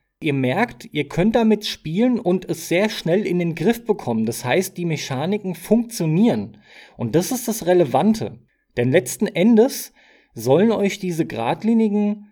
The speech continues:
Mechaniken durch das Spiel leiten, durch eine Geschichte führen. Und die ist wirklich fantastisch. Ich fand's nicht immer perfekt, wie die Charaktere einem dargebracht wurden oder nahegelegt werden.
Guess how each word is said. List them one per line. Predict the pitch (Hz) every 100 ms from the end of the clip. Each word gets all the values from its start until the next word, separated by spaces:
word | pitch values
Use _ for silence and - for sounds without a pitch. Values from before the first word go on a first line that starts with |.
| -
Mechaniken | 135 131 - 127 180 220 226 240 247 _ _ _
durch | 147 180 196
das | 208 -
Spiel | - - 180 233
leiten, | 160 113 117 110 104
durch | 117 139 -
eine | 151 156
Geschichte | 123 - - 220 - 226
führen. | - 240 262 247 269 294 - - - _ _ -
Und | 160 165
die | 196
ist | 240 - 120 113
wirklich | 156 233 214 - -
fantastisch. | 175 156 135 139 - 107 - - - - _
Ich | 175 -
fand's | - 214 240 -
nicht | 170 165 - - _ -
immer | 240 294 294
perfekt, | - 226 - 226 233 - - _ _ 151
wie | 180
die | 208 208
Charaktere | 196 190 - - 185 196 190 160
einem | 170 180 180 180 - - _ _
dargebracht | 131 156 202 - 180 190 - 165
wurden | 185 190 196 196
oder | - 139 120
nahegelegt | 110 113 175 202 180 180 180 -
werden. | 160 170 170 185